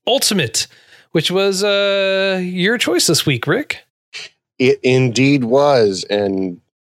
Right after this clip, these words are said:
Speaker 2: I, <laughs> I'm, I'm liking it. I liked it a lot, actually. Like, I, I figured Hellsing and Hellsing Ultimate, you know, whatever.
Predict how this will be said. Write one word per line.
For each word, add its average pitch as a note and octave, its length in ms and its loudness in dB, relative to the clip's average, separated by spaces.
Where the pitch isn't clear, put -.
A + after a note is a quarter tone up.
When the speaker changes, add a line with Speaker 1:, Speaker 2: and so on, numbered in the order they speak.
Speaker 2:
I, G2 760 0
<laughs> E4 60 0
I'm, - 180 -4
I'm A3 140 0
liking A#3+ 400 2
it. - 140 2
I A#3 80 0
liked G#3+ 300 0
it - 80 -4
a D#3+ 40 2
lot, D#3+ 280 2
actually. A2+ 480 0
Like, B2 160 2
I, B2 360 2
I C3+ 100 -2
figured G#3+ 600 0
Hellsing F3+ 440 2
and C#3 80 4
Hellsing C#3 320 2
Ultimate, A#2+ 400 0
you C3+ 80 0
know, G#2 160 2
whatever. G#2 400 0